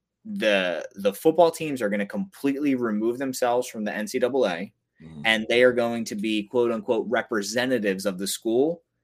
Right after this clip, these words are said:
Speaker 1: And it's
Speaker 2: Mm-hmm.
Speaker 1: gonna become just the N F L junior. And, you know, we'll still have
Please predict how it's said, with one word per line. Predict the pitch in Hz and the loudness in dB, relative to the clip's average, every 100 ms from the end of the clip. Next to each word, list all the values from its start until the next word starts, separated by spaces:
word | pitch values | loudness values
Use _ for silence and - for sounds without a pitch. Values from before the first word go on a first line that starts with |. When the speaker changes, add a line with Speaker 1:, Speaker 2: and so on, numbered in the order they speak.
| _ - | _ -2
Speaker 1:
And | 117 | -2
it's | 107 | -2
Speaker 2:
Mm-hmm. | - | -2
Speaker 1:
gonna | 131 | 0
become | 127 104 - 135 120 | 0 -4 -4 -4 -2
just | 98 123 117 104 - | -2 -2 -2 -4 -6
the | 110 95 | -4 -2
N | 113 | -2
F | 104 107 | -4 -4
L | 92 | -4
junior. | 87 95 78 64 - _ - | -6 -10 -10 -16 -20 _ -2
And, | 110 107 117 | 2 2 0
you | 113 | -2
know, | 92 | -2
we'll | 104 123 | -2 -4
still | - 165 156 | 2 6 6
have | 113 104 107 98 90 | 4 2 4 2 -2